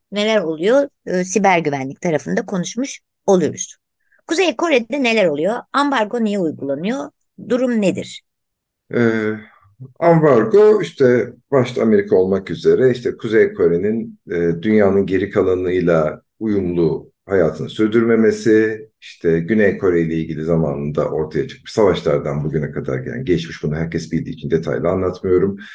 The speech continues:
Speaker 2: Üzerine günümüzde, e, çeşitli nükleer vesaire yaklaşımları sebebiyle hani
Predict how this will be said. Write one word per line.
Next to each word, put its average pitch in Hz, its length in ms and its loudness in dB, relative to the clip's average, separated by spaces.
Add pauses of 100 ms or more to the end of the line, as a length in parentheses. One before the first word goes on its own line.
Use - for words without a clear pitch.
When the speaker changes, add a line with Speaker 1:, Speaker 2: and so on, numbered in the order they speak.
(300)
Speaker 2:
Üzerine 101 760 4
günümüzde, 85 800 2 (1120)
e, 78 360 2
çeşitli 90 720 0
nükleer 87 480 2
vesaire 85 600 0
yaklaşımları 85 540 -6
sebebiyle 147 760 2 (260)
hani 80 360 -2